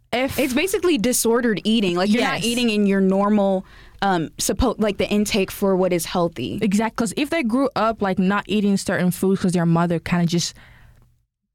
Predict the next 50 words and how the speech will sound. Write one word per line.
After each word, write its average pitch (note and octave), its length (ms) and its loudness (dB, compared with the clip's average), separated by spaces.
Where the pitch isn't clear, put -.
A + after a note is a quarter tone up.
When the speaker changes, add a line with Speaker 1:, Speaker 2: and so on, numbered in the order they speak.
Speaker 1:
deprived G#3 640 0
them E3+ 160 0
of D#3 200 -2
it. E3 240 0
As E3 220 0
a G#3+ 60 0
kid, D4+ 340 0
you B3+ 140 0
wanna A#3 220 0
eat G#3+ 220 -2
candy, A#3 320 2
you F3 140 2
wanna F#3+ 180 2
take F#3 220 -4
chocolate, A3 380 -2
you E3 100 0
wanna E3+ 160 0
eat F#3+ 260 -2
all, G#3+ 360 0
you F3+ 320 -2
know, G3+ 80 0
Speaker 2:
Right, - 140 -2
Speaker 1:
that - 80 0
Speaker 2:
you - 80 -2
go C4+ 80 0
to A#3+ 80 0
a - 20 -2
Speaker 1:
sweet F#3+ 60 -6
Speaker 2:
birthday A3 300 -2
party, A3+ 280 0
like, G3 220 0
you D4+ 160 2
wanna F4 260 2
have D4+ 320 0
all C#4+ 220 0
the D#4+ 80 -6
cake. D#4+ 440 -2
Speaker 1:
I D4+ 200 0
Speaker 2:
<laughs> - 20 2
Speaker 1:
know, E4 480 2
but B3 280 0
if C4 240 0
your, A#3 320 2
if B3+ 200 -2
your A#3 100 2
mom C#4+ 280 2
says, A3 440 2
"No F#3+ 220 2
cake D#4 280 -2
today," G3+ 400 0